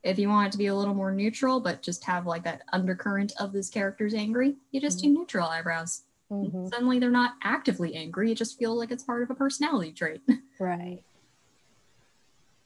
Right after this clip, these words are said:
Speaker 2: That's awesome.
Speaker 1: All right. Well, that filled the time better than I thought. So <laughs>
Speaker 2: There's some more I was thinking. Like, you, you asked me if I could think of some more.
Speaker 1: Yeah, we could
Speaker 2: I
Speaker 1: either do more, or my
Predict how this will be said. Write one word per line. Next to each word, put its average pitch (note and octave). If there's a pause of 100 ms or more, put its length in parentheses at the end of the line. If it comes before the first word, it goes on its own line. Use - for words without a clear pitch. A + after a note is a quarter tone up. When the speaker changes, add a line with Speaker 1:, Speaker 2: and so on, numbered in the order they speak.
(840)
Speaker 2:
That's G#3
awesome. G#3+ (1120)
Speaker 1:
All B3+ (100)
right. A#3+
Well, G#3+
that B4+
filled F#3
the G3+
time E3+
better E3+
than E3
I E3
thought. F#3+
So A#3 (220)
<laughs> -
Speaker 2:
There's A3
some C4
more A#3+
I G3
was G3
thinking. F#3
Like, F3+
you, F#3
you F#3
asked F3+
me F#3
if F3
I E3+ (380)
could -
think G3
of F#3
some F#3
more. F3+ (440)
Speaker 1:
Yeah, F#4+
we D#4
could D#4+
Speaker 2:
I F4+
Speaker 1:
either F4+
do E4
more, D#4
or C4+
my C4